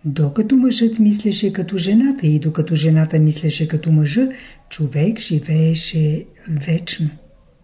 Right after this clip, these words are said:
Смъртта дойде, когато престанаха да мислят еднакво.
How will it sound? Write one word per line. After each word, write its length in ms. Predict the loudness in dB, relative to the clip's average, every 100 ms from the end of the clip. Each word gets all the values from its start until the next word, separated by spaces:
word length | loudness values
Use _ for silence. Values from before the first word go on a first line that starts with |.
| _ _ _ _ _ _ _ _ _ _ _ _ _ -18
Смъртта 840 | -14 0 2 2 0 -6 -2 0
дойде, 480 | 2 2 2 0 -2
когато 680 | -2 -2 -2 -4 0 0 0
престанаха 920 | 0 0 0 -6 -2 0 2 0 0 0
да 200 | 2 2
мислят 580 | 2 0 -6 -8 -4
еднакво. 680 | -4 -2 0 0 -2 -8 -20